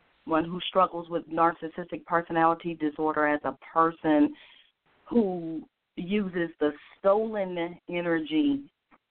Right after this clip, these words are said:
from other people to validate themselves.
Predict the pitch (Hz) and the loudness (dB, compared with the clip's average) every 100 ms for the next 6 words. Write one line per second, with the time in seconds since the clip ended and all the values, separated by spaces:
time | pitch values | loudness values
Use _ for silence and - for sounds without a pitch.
0 | - - 170 175 160 151 240 240 151 156 | -8 -2 2 2 2 -2 -2 0 -2 -2
1 | - _ _ _ 190 175 165 160 151 143 | -8 _ _ _ -2 2 2 2 -2 -6
2 | 139 143 135 135 143 135 - - | -6 -6 -6 -6 -6 -6 -8 -14